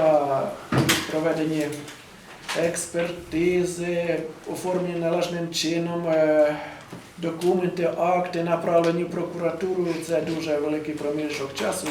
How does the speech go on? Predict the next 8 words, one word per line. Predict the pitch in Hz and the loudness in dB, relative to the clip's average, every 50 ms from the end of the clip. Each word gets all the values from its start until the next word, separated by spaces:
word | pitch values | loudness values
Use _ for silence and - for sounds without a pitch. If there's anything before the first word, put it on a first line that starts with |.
| 151 | -6
і | - - | -6 -4
це, | 175 160 156 - 165 160 | -2 -2 -2 -2 -4 -4
м'яко | 160 156 - - - - | -6 -6 -8 -10 -10 -8
кажучи, | - - - - - | -8 -8 -6 -6 -8
не | - - | -8 -8
по-людськи. | - - - - - - - - - - - - - - - - - - - - - - - - - - - - - - | -6 -6 -8 -8 -8 0 2 2 2 2 0 -4 -10 -12 -14 -16 -18 -20 -20 -20 -20 -20 -20 -20 -20 -20 -20 -20 -18 -12
Через | 156 151 156 151 - | -8 -6 -4 -4 -4
те, | - - 202 208 | 0 2 2 2